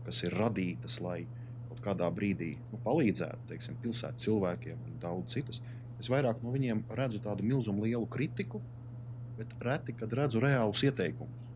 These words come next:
Un man liekas, ka tas arī rīdziniekiem arī par to vajadzētu padomāt, jo mēs it kā kritizējam, bet mēs ļoti maz ko iesakām. Nu, mēs šodien esam labi, ja mēs ar Oļegu arī ieteicām, ko vajadzētu darīt, ja? Jā. Bet, eh,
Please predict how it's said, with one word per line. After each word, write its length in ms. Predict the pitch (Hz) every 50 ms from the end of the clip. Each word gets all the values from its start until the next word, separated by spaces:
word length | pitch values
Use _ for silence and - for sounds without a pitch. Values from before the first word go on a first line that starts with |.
| - - - - - - - - - - - - 92
Un 80 | 92
man 160 | 107 110 120 127
liekas, 160 | 123 113 -
ka 80 | - 113
tas 220 | - 135 - - 117
arī 140 | 107 104 101
rīdziniekiem 560 | 113 131 156 135 120 107 101 95 - 104 117
arī 160 | - 151 113
par 160 | - - -
to 140 | - 92 92
vajadzētu 340 | 92 87 78 85 82 76 -
padomāt, 480 | - 101 - 80 78 73 - 73 67 - -
jo 100 | 80 78 - - - - 95
mēs 220 | 107 113 - -
it 80 | - -
kā 100 | 85 82
kritizējam, 720 | - - 131 131 - 139 135 147 151 156 160 165 175 185 - - - - - - - - - - - - - -
bet 160 | - - - - - - - -
mēs 160 | 113 120 117 -
ļoti 300 | - 151 127 120 135 139
maz 80 | 131 -
ko 160 | - 143 175
iesakām. 400 | 165 - - - - - 82 85
Nu, 80 | 98
mēs 220 | 104 120 147 143 -
šodien 260 | 151 135 131 123 131
esam 240 | 135 - - 127 131
labi, 300 | 127 104 - - 85 -
ja 20 |
mēs 240 | - 92 104 - -
ar 80 | 107 107
Oļegu 320 | 110 110 107 101 98 104
arī 160 | 101 104 117
ieteicām, 480 | 120 120 117 92 82 80 - 80 69 - -
ko 180 | 90 87 87
vajadzētu 340 | 82 82 - 82 82 80 80
darīt, 380 | - 95 82 - - - - 82
ja? 140 | 85 101 - - - - - - - - - - - -
Jā. 220 | - 92 98 92 85 - - - - - - - - -
Bet, 320 | - - 104 101 101 - -
eh, 120 | 131 123